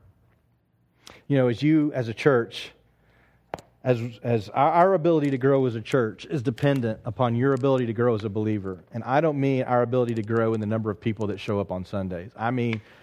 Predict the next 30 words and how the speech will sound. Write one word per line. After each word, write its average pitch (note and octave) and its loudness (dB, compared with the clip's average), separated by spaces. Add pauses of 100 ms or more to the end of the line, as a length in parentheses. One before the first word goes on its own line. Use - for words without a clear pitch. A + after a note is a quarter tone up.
(140)
our C#3 4
ability C3+ 2
to A#2+ -2
represent C3 0
the A#2+ -2
church A2+ -2
as A2 0
Jesus A2 -2
intended G#2 -4
us F#2+ -4
to G#2 -8
be. F2 -10 (1000)
Caring D3+ 4
for B2+ 0
one A#2 0
another, G2+ -4 (260)
ministering C#3+ 2
to C3 0
one A#2 -2
another, G#2 -4 (240)
serving C3+ 2
one A2+ -2
another, G#2 -4 (260)
loving C3+ 2
one A2+ 0
another, G#2 -4 (280)
holding E3+ 2
one C#3 0
another A#2+ 0
accountable, G#2+ -4